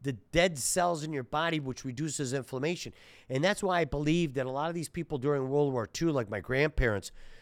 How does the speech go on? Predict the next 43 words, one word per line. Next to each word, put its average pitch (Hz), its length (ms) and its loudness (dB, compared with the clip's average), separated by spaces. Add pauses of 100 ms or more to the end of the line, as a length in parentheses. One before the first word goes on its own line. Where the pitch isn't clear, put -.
(260)
they, 160 260 4 (500)
and 170 180 4
my 190 120 6
great-grandparents, 113 880 -2
they 160 80 4
all 214 200 8
lived 220 200 6
into 190 240 2
their 170 120 0
mid 170 180 2
eighties, 165 340 4
although 160 180 2
my 151 120 2
one 160 180 0
grandmother 156 400 0
lived 139 180 -2
to 143 60 -4
be 139 120 -2
ninety-two, 131 1300 2 (480)
and 131 100 0
my 139 100 4
great-grandmother 160 640 4
lived 139 180 -2
to 139 80 0
be 135 140 0
ninety-nine, 135 800 4
and 131 120 2
I 135 60 2
have 143 220 0
some 127 160 -6
great 143 240 4
aunts 147 260 2
that 143 120 -4
lived 131 160 -2
to 127 60 -6
be 127 120 -4
ninety 131 440 0
in 131 120 -2
their 117 160 -4 (320)
mid 143 340 4
to 131 80 -2
late 123 280 2
nineties. 135 420 0